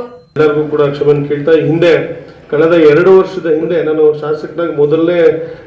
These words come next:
ವರ್ಷದಲ್ಲಿ ಒಂದು ಕ-, ಪ್ರತಿಭಾ ಪುರಸ್ಕಾರ ಕಾರ್ಯಕ್ರಮಕ್ಕೆ ಬಂದಿದ್ದು, ಆ, ಇವತ್ತು ಕೂಡ ಅನಂತರಾಮ್ ಅವರ ಅಧ್ಯಕ್ಷತೆ ಇದ್ರು ಆಗ. ಹಾಗಾಗಿ, ಆ, ಆಗ ಕೆಲವು ಬೇಡಿಕೆಗಳನ್ನು ಕೂಡ ಇಟ್ಟಿದ್ರು. ಏನು ನಮ್ಮ ಈ ಒಂದು ಬಿಲ್ಡಿಂಗ್ನ ಒಂದು ದುಸ್ಥಿತಿಯಲ್ಲಿದೆ,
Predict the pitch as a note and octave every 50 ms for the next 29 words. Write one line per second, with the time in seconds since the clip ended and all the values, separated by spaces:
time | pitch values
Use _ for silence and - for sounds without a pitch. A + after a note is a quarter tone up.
0 | - D#3 D#3 D#3+ D#3+ - D3+ E3 E3 F3 G3 G3 - - - - - - - -
1 | - D3+ D3 D3 D3 D3 D3+ C#3+ C#3+ C#3 C#3 - - - D#3+ E3+ E3 F3+ F3 D#3
2 | D3 D3 - - E3+ E3 E3 D#3+ D#3 D3 D3+ D#3 - E3 D#3+ D3+ D3+ - F3+ D#3
3 | C#3 C#3+ D3 D3 D3+ D3+ D#3 F3 F3 E3 E3+ - - - - - - - - -
4 | - D3 D3 C#3+ D3 E3 D#3+ D#3+ D#3+ D3+ D#3+ D#3+ D#3+ D#3+ D3+ - - - - C#3+
5 | D3+ E3 E3 D#3+ D#3+ E3 D#3+ D#3+ D#3+ D#3+ D3 C#3+ C#3+ C#3+ D3+ D#3 D#3+ D3+ D3 -
6 | D3 D3 C#3+ C#3+ C#3+ C#3+ C#3 C#3 C3+ E3+ F3+ F3 - - - - - - - -
7 | - - - - C#3+ D3 D3+ D3 D3+ D#3 D#3 D#3 D3+ D3 D3 D3 D3 - - C3
8 | C3+ C#3 C#3 C#3 C#3 C#3 C#3 - - - - - - - C3+ D#3 E3 F3 F#3+ F#3
9 | F#3 F3+ F3 F3 F3 D#3+ C#3 E3 E3 E3 D#3+ D#3 E3 E3 D#3+ D#3+ D#3+ D#3+ E3+ E3
10 | D#3 D3 C#3+ - E3 D#3 C#3+ C3 A2+ D3 C#3 C#3+ D3 D3+ D#3 D#3 D#3 D3+ D3+ D3
11 | D3+ - - - - - - - - D3 D3 C#3+ C#3+ C#3 C3+ C3+ C#3 C#3 C#3+ D3
12 | D3 C#3+ C#3+ C#3+ C#3+ C#3+ C#3+ C#3 C3+ C3+ C3 C3 - - - - - C#3 C#3 D3+
13 | D#3 D#3+ E3+ E3 E3 E3 E3 D#3+ D#3 D#3 D3 C#3+ C#3+ C#3+ C#3+ D3 - F3+ E3+ E3
14 | E3 D#3 D#3 D3 D#3 F#3+ F#3 - - - - -